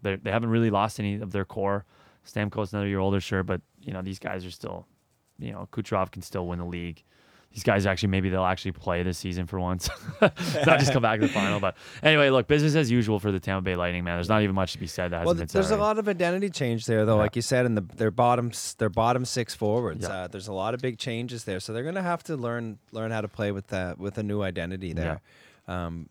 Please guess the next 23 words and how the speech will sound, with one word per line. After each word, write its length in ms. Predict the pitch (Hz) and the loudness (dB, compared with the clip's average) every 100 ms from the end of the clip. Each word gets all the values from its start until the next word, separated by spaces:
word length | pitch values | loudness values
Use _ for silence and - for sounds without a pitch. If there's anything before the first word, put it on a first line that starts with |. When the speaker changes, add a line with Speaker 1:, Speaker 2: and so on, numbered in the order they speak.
| - | -12
Speaker 2:
yeah, 220 | 101 85 | -8 -6
but 180 | 80 98 | -8 0
they're, 180 | 139 127 95 | 2 2 0
they 160 | 127 120 | 0 2
got 200 | 127 131 | 2 0
the 60 | 117 | 0
high 260 | 120 113 | 0 0
end 160 | 107 101 | -2 -4
skill. 360 | - - 92 92 | -8 -6 -4 -2
They, 140 | 92 | -4
uh, 160 | 76 104 | -2 -4
Speaker 1:
Yeah. 80 | |
Speaker 2:
like 220 | 92 104 101 | -2 -6 -6
you 40 | |
said, 220 | - 78 | -8 -8
they 80 | 87 | -6
got 140 | 98 | -6
the 60 | 95 | -6
best 260 | 78 80 - | -6 -6 -6
goalie 240 | 82 80 | -6 -6
in 60 | 82 | -10
the 80 | 80 | -10
world. 340 | 78 78 | -8 -8